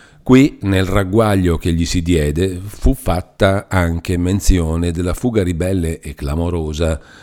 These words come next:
di Renzo, de fatti veri e supposti che erano stati cagione del suo arresto, e gli si seppe anche dire che questo tale s'era rifugiato sul territorio di Bergamo.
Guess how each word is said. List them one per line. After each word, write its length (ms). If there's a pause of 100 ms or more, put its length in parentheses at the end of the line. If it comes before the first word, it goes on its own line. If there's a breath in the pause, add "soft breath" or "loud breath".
di 200
Renzo, 720 (360 loud breath)
de 220
fatti 480
veri 420
e 60
supposti 800
che 100
erano 240
stati 340
cagione 520
del 160
suo 320
arresto, 680 (340 loud breath)
e 180
gli 160
si 160
seppe 360
anche 280
dire 540
che 120
questo 360
tale 340
s'era 260
rifugiato 720
sul 240
territorio 840
di 140
Bergamo. 600